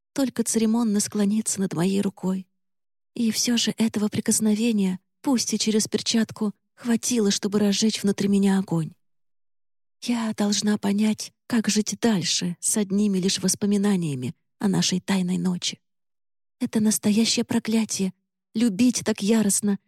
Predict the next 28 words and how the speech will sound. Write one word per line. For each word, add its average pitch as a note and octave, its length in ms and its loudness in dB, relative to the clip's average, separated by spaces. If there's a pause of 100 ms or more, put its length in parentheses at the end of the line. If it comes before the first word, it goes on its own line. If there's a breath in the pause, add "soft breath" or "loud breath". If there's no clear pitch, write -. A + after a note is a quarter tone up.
и A3 120 -2
так - 180 0
страстно. F#3 600 -2 (680)
Всё - 160 0
остальное G#3 580 2
в F#3+ 60 0
сравнении G#3 540 0
меркнет. G3+ 560 -2 (720)
Моя G3+ 240 2
жизнь F#3+ 400 0 (100)
превратится G#3 640 0
в F#3 60 0
зияющую F#3+ 720 0
пустотой F3 540 -2
бездну. G3 480 -4 (840)
Но G#3 180 0
я G3+ 180 -2
должна G3+ 380 2
быть - 200 -2
настороже, G3+ 640 0 (260)
ведь G#3 240 0
мистер G#3+ 340 2
Пембертон A3 560 2
следит G3+ 460 0
за A#3+ 140 0
мной G3+ 160 2
точно - 320 -2
ястреб. A3 600 -4